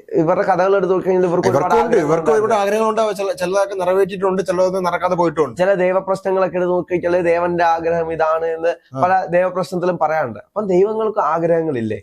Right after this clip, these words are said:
Speaker 2: ഉണ്ട്.
Speaker 1: മനുഷ്യന് മാത്രമാണോ ആഗ്രഹം?
Speaker 2: അല്ല.
Speaker 1: അപ്പം ദൈവങ്ങൾ വീണ്ടും പുനർജനിക്കുവോ?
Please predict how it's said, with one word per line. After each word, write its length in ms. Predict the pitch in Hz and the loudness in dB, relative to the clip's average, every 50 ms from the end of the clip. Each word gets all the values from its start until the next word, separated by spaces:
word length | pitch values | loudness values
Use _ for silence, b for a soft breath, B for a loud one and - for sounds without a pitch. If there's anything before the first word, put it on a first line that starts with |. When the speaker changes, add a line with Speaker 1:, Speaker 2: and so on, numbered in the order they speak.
| _ - | _ -4
Speaker 2:
ഉണ്ട്. 200 | 165 202 214 190 175 180 - - | -2 0 0 -2 -4 -4 -2 -2
Speaker 1:
മനുഷ്യന് 320 | 165 185 196 175 196 185 | 0 2 2 2 2 2
മാത്രമാണോ 540 | 196 180 160 147 147 156 151 143 135 135 131 | 2 0 0 -2 -2 -2 -2 0 0 -2 -2
ആഗ്രഹം? 280 | 117 113 110 110 107 98 - - | -2 -2 -2 -4 -4 -6 -6 -4
Speaker 2:
അല്ല. 160 | 131 170 185 | -4 -2 -2
Speaker 1:
അപ്പം 160 | 139 190 214 | 0 0 0
ദൈവങ്ങൾ 480 | 208 185 190 190 196 202 202 202 202 196 | 2 2 2 2 2 2 2 0 0 0
വീണ്ടും 360 | 170 175 175 170 170 165 147 | 0 -2 -2 -2 -2 -4 -4
പുനർജനിക്കുവോ? 640 | 147 143 139 139 135 135 120 120 - 107 104 98 | -4 -4 -4 -2 -2 -4 -6 -6 -8 -10 -12 -12